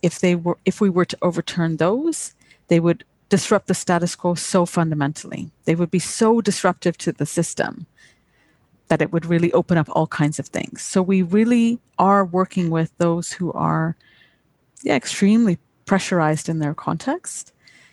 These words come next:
And how we work with them is we do both grant making and, and what we call accompaniment. So we are politically accompanying them and supporting them with non-financial resources to support whatever it is they're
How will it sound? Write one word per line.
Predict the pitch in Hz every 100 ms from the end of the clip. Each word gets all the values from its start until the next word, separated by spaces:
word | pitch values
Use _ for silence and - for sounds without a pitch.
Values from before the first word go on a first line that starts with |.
| _ _ -
And | 180 175
how | - 214 233
we | 240
work | 202 185 -
with | 185
them | - 170 170 -
is | 165 170 165 165 - - _ _ _ _
we | 180 185
do | 190
both | 180 190 -
grant | 175 180
making | - 220 - 247
and, | 247 185 - _
and | 180 175
what | -
we | 185
call | - 180
accompaniment. | - - - 175 175 151 147 - -
So | - -
we | 175 185
are | 175 170 170 - _ _ _ _ _
politically | - 202 202 202 - 202 185
accompanying | - - 175 175 175 165
them | 151 147 156 -
and | - 160 165 160 - _
supporting | - 185 - 190 190
them | 190 180
with | 170 165
non-financial | 170 175 190 208 196 160 151 147 -
resources | 160 156 143 143 - 127 151 - _ _ _ _ _ _ _ -
to | -
support | 185 196 - 175
whatever | 165 175 165 160 160
it | 139
is | 143
they're | -